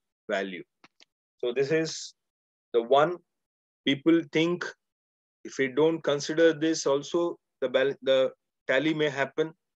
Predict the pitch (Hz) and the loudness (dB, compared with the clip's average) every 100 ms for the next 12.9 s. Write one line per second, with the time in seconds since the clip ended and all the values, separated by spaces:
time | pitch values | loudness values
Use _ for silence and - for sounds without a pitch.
0 | _ _ - 120 123 135 135 156 - 143 | _ _ -10 -2 0 0 -2 -6 -4 -4
1 | 147 147 _ _ _ _ _ _ 135 151 | -4 -10 _ _ _ _ _ _ 4 4
2 | - - _ - 107 107 123 107 117 113 | -2 -20 _ -10 -6 -2 -2 0 2 2
3 | 92 - _ _ _ 120 120 113 117 120 | 0 -12 _ _ _ -2 -2 -4 -2 0
4 | 117 139 - _ _ _ _ _ - 117 | 2 0 -2 _ _ _ _ _ -4 0
5 | 117 123 127 120 107 135 135 131 156 156 | 4 2 2 -4 -2 2 2 2 -4 -6
6 | - _ _ _ 117 120 120 113 113 113 | -10 _ _ _ -8 -2 2 2 2 -6
7 | _ _ 92 117 135 - 147 113 110 _ | _ _ -2 2 2 0 -6 -6 -10 _
8 | _ _ - 113 117 113 117 151 156 - | _ _ -12 -6 -4 -4 0 2 2 -2
9 | _ _ _ - 123 123 120 127 117 127 | _ _ _ 2 4 4 2 -4 -2 2
10 | 127 127 127 131 - 123 123 117 120 123 | 4 4 4 2 -6 -6 -4 -4 -2 0
11 | 131 131 _ _ _ 107 117 117 120 127 | 0 -4 _ _ _ -2 0 2 0 0
12 | 127 135 127 120 110 - 127 131 123 | -2 -4 -2 -2 0 4 4 4 0